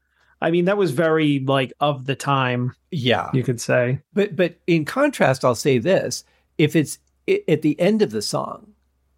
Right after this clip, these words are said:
Speaker 2: I don't mind it. Because
Speaker 1: Mm-hmm.
Speaker 2: now, like, the beat's gone on, we're all in the mood, we're all moving around, doing whatever you're doing, and, and you're into it, then I don't mind a singer going off.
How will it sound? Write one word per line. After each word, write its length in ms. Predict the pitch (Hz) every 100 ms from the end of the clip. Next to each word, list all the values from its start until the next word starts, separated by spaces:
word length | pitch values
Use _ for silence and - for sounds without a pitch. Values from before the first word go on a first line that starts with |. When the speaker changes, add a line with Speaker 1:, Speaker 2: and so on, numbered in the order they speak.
| -
Speaker 2:
I 80 | 143
don't 220 | 139 123
mind 260 | 120 110
it. 140 | - - _ _ _ _ _ _ _ _
Because 360 | 151 - 156 147
Speaker 1:
Mm-hmm. 80 | 139
Speaker 2:
now, 300 | 170 190 160
like, 300 | 127 123 - _ _
the 180 | 147 135
beat's 340 | 107 185 -
gone 260 | - 156 139
on, 240 | 123 120 107
we're 160 | 110
all 220 | 123 151
in 80 | 147
the 60 | 127
mood, 280 | 120 117 107
we're 200 | 107 107
all 400 | 131 135 123 113
moving 340 | 117 135 120
around, 380 | 110 110 110 110
doing 200 | 120 113
whatever 400 | 110 104 104 110
you're 160 | 104 104
doing, 380 | 117 113 107
and, 180 | 107 107
and 220 | 110 113
you're 120 | 113 -
into 460 | 151 185 - 113
it, 300 | 101 98 - _ _ _ _ -
then 260 | 120 208 202
I 80 |
don't 200 | 135 127
mind 340 | 135 120 123 110
a 40 |
singer 520 | 104 131 117 107 92
going 420 | 127 107 117 104 95
off. 340 | 90 - -